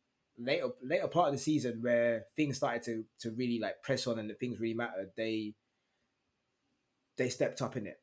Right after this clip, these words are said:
to some degree. Obviously, Tuchel went quite a lot, qu-, quite a lot of games unbeaten. Uh, West Brom took 'em down, but, you know, um, they, they still, they still did their thing, innit? Leicester City, um,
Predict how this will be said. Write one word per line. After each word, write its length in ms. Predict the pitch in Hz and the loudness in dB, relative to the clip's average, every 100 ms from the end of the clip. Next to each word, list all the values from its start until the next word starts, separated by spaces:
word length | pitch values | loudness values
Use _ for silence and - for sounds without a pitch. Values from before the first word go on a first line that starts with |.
| - | -10
to 80 | 120 | -4
some 200 | 139 131 | -2 -2
degree. 360 | 113 107 87 - | -2 -4 -6 -4
Obviously, 580 | 123 117 117 107 104 101 - _ _ _ _ _ _ | -4 -2 -4 -2 -4 -6 -14 _ _ _ _ _ _
Tuchel 480 | - 156 - 131 113 | 0 2 4 2 2
went 220 | 117 113 - - | 2 -2 -6 -16
quite 340 | - 147 135 | 4 6 6
a 60 | 117 | 2
lot, 180 | 123 - - 175 | -2 -4 -12 -20
qu-, 180 | - 160 - | -18 -20 -8
quite 220 | - - | 2 4
a 20 | |
lot 120 | 202 160 | 4 4
of 40 | |
games 200 | 190 160 | 6 6
unbeaten. 460 | 151 151 214 101 90 92 | 6 4 4 2 -4 -14
Uh, 420 | 110 113 117 139 135 123 | -12 -10 -10 -10 -8 -6
West 180 | 143 - | -4 0
Brom 160 | 139 | 0
took 140 | 131 127 | -2 -4
'em 80 | 123 | 0
down, 240 | 135 104 | 0 0
but, 120 | 101 127 | -2 -2
you 60 | |
know, 180 | 110 110 _ _ _ _ _ _ | -6 -8 _ _ _ _ _ _
um, 500 | 117 123 117 113 107 - | 4 4 2 -2 -8 -4
they, 100 | 131 | -4
they 220 | - 135 | 2 0
still, 280 | 127 175 151 | 4 6 6
they 120 | 147 139 | 4 2
still 200 | - 135 | 4 4
did 160 | 135 | 2
their 120 | 120 | 0
thing, 220 | 110 147 139 | 0 2 2
innit? 200 | 120 95 - _ _ _ _ _ | 2 -2 -10 _ _ _ _ _
Leicester 240 | 120 120 123 | -6 -6 -6
City, 520 | 143 139 120 127 127 _ _ 107 | -6 -4 -2 -4 -6 _ _ -6
um, 520 | 110 107 107 107 | -2 -2 -2 -6